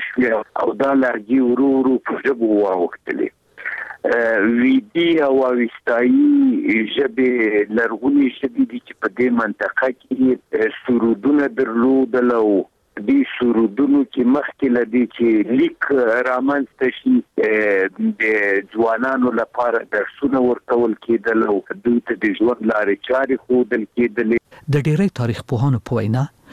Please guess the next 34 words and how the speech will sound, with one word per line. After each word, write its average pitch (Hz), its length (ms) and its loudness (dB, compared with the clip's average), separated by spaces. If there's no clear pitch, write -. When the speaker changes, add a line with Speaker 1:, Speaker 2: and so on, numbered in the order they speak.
Speaker 2:
شاوخوا 175 500 -2
درې 127 320 -2
نیم 185 100 4
زره 113 180 -6
کاله 113 160 -4
مخکې 139 380 -4
له 131 60 -2
اریک 165 240 0
ژبې 147 340 -2
څخه - 200 -8
پښتو 156 280 -2
بېله 107 280 -4
شوه - 140 -10
او 139 40 2
بیا 185 180 2
د 147 140 0
وخت 170 240 -4
له 113 60 0
تېرېدو 110 400 -2
سره 175 220 -2
په 170 140 -2
بېلابېلو 117 540 0
لهجو 104 280 -2
تقسیم - 400 -2
شوه. - 140 -12
د 131 140 0
پوهانو 139 380 0
په 127 80 -2
وینا، 123 240 0
پښتو - 380 -4
په 139 140 0
یو 170 80 2
سل 175 160 0
او 156 60 -2